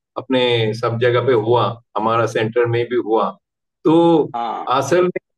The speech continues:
Speaker 1: आपके हिसाब से गुरु पूर्णिमा का यथार्थ परिभाषा क्या है अपने महात्माओं के लिए? ऐसा तो व्यवहार में गुरु होता है, उसको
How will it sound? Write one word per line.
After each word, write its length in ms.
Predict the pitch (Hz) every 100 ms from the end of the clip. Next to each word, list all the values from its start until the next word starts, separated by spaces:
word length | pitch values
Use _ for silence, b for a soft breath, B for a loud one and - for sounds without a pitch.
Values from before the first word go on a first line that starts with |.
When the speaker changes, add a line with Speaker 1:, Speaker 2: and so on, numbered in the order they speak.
| _ 131
Speaker 1:
आपके 340 | 139 - -
हिसाब 340 | 180 180 180 156
से 300 | 185 170 139
गुरु 320 | 151 165 160
पूर्णिमा 360 | 165 165 165
का 160 | 165 170
यथार्थ 560 | 160 175 170 165 165 -
परिभाषा 640 | 143 139 143 143 143 135
क्या 220 | - 117
है 320 | 107 104 95 - _ _ 123
अपने 240 | - 165
महात्माओं 600 | 143 123 139 139 131 117
के 140 | - 117
लिए? 240 | 98 90 _ -
ऐसा 240 | - 151
तो 140 | 170
व्यवहार 400 | 147 139 147 151
में 160 | 156 143
गुरु 300 | 127 143 147
होता 240 | 135 139
है, 60 | 139
उसको 500 | 131 127 143 135